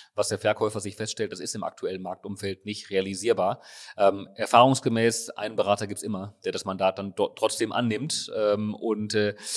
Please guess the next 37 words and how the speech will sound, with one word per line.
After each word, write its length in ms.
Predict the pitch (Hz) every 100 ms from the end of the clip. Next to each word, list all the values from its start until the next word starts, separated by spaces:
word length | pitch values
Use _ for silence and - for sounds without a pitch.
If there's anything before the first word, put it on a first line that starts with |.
| - - -
ähm, 340 | 104 104 104
dem 260 | 107 107 107
Verkäufer 640 | 117 117 117 113 117 110
diese 220 | 110 107
Verka-, 380 | 113 110 92 85
äh, 60 |
diese 220 | 104 98 104
Preisvorstellungen, 1040 | - 110 - 110 104 110 104 104 101 101
ähm, 380 | 98 98 95 92 _ _ _ _ _ - -
bestätigt. 600 | - 107 123 127 123 - - - - _ _ _ _ _
Nach 140 | 101 101
hinten 240 | 117 117
raus 380 | 101 104 104 - -
implodieren 420 | 120 113 107 110
die 100 | 110
Prozesse 380 | - 98 95 -
dann 140 | 92
eben 220 | 87 95 92
leider 240 | 92 92
häufig, 480 | 92 92 110 - - 92
ähm, 400 | 95 92 92 92
wenn 120 | 101 98
die 280 | 95 92 92
Erwartungen 520 | - 98 98 - 98
nicht 160 | 95 98
erfüllt 300 | 95 - 90
werden 240 | 90 -
können. 220 | - - _ _ - - - - -
Ähm, 420 | 107 113 110 110 _ _ _ _ _ _ _ _ _ _ _
da 200 | 131 139
die 120 | 156
Zeit 260 | 151 147 180
sich 100 | 170
schon 200 | - 156
dem, 260 | 139 131 120
dem 140 | 113
Ende 340 | 127 156 120